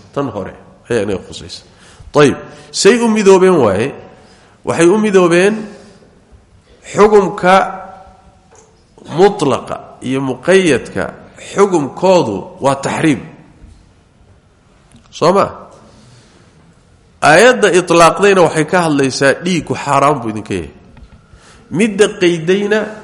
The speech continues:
dhiigga ay sifo ku qayday xaaraan buu idinka yahay. Xukunka marka taxriimka waa ka dhexeeya. Alxukmu huwa taxriim. Soo ma?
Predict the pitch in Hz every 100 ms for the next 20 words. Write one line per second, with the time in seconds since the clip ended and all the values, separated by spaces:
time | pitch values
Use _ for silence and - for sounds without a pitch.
0 | - - _ 156 214 196 196 - 170 160
1 | - 160 202 196 220 214 185 175 135 110
2 | - 147 165 185 160 139 123 120 123 107
3 | 104 208 208 180 175 180 170 - - 180
4 | 180 131 131 127 139 117 107 87 73 -
5 | - - _ - - 202 180 175 170 -
6 | 135 139 147 - - - - _ - -
7 | - _ - 151 190